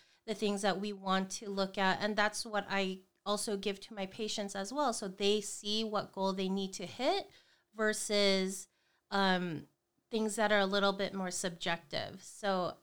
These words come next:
I think that's the biggest thing that helped me, um, push through to going to the gym and why I go to the gym. It's not, like, because I feel good or whatever. It's because I wanna hit these goals,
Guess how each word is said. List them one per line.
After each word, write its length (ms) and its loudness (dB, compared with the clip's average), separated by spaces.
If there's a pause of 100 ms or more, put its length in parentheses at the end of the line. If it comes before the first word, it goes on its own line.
I 100 2
think 320 -4 (100)
that's 300 0
the 80 -4
biggest 460 -4
thing 220 -6
that 180 -6
helped 280 -4
me, 440 -14 (460)
um, 220 0
push 440 -4
through 580 -4 (580)
to 440 -16
going 280 2
to 120 -6
the 100 -2
gym 240 -2
and 160 -2
why 200 6
I 60 2
go 160 -2
to 160 -12
the 120 -12
gym. 340 -4
It's 160 -14
not, 180 -2
like, 320 -6
because 260 -8
I 100 0
feel 220 -6
good 240 -6
or 100 -4
whatever. 360 -2
It's 160 -4
because 320 -8
I 80 -4
wanna 200 -2
hit 240 -8
these 180 -14
goals, 480 -2